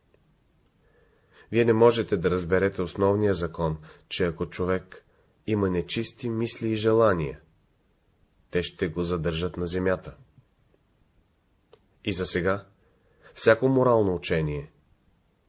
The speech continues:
всяка религия има за цел да освободи човечеството от настоящето и бъдещото робство.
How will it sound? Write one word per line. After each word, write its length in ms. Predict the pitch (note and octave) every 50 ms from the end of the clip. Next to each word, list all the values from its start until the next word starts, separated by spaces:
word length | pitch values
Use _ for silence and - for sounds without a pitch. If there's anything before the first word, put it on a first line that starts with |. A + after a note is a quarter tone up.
| _ _ _ _ _
всяка 400 | - - - G#2 G2 - G#2 G2+
религия 580 | F#2+ F#2 F#2 G2+ G#2 G#2 G#2 G#2+ G#2+ A#2+ C3 - _ _ _ _ _ _ - _ _
има 220 | - A2+ A2 G#2+ G2+
за 140 | F#2 F#2 E2
цел 280 | - - A2 G#2+ G#2
да 120 | F#2+ F2 F2+
освободи 560 | E2+ D#2 - - F#2 E2+ D#2 F2 D#2 E2 E2
човечеството 960 | - - F#2+ F2 F#2 F#2 - - F2 - - - F2+ E2 - F2 E2 D#2+ - - - - _ _ _ -
от 160 | F#2 E2 -
настоящето 840 | E2 E2 D#2 - - F2 F2 F2 F#2 F#2 - - G2+ - - G#2 - - _ _ _ _ _ _ _ _ _ _ _ _ _ _ -
и 100 | G2 F2+
бъдещото 720 | D#2+ F#2+ G#2 G2 G2+ F#2+ - - - F2+ D2+ - F2 E2+
робство. 440 | F#2+ G2 G2 - - - - - -